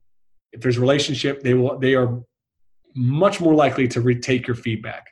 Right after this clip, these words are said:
They're much more likely to listen. You know, that, that's on, that's the number one condition for feedback to be effective i-,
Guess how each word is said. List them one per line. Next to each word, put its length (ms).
They're 160
much 260
more 140
likely 320
to 60
listen. 480
You 80
know, 160
that, 220
that's 180
on, 220
that's 200
the 120
number 320
one 200
condition 460
for 120
feedback 440
to 60
be 80
effective 540
i-, 60